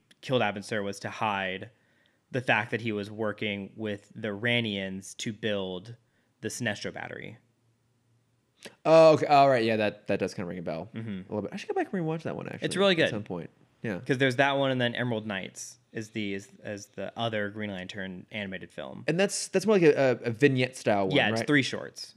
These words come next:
Speaker 2: Yeah.
Speaker 1: Mm-hmm.
Speaker 2: Uh, triptych?
Speaker 1: Yes, the triple dick.
Speaker 2: Triple dick, yeah. <laughs> Perfect.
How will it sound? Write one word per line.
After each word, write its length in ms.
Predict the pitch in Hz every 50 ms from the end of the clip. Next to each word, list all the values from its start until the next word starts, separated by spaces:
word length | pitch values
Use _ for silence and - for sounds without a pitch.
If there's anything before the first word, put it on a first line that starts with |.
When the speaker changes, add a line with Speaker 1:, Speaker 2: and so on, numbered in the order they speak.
| _
Speaker 2:
Yeah. 240 | - 123 113 - - 123 - - 131
Speaker 1:
Mm-hmm. 180 | 120 113 101 101 107 - _ _ _ -
Speaker 2:
Uh, 260 | 104 107 104 101 95 - - _ _ _ _
triptych? 400 | - 147 143 - 147 147 - - _ _ _ _ _ _ _ _ _ -
Speaker 1:
Yes, 200 | - 104 92 -
the 60 | 113
triple 200 | 110 - 110 -
dick. 200 | 90 - - - -
Speaker 2:
Triple 180 | - 107 113
dick, 200 | 113 123 - - -
yeah. 80 | 120 - - - - - - -
<laughs> 340 | - - - - - - -
Perfect. 460 | - 127 143 165 - - - - -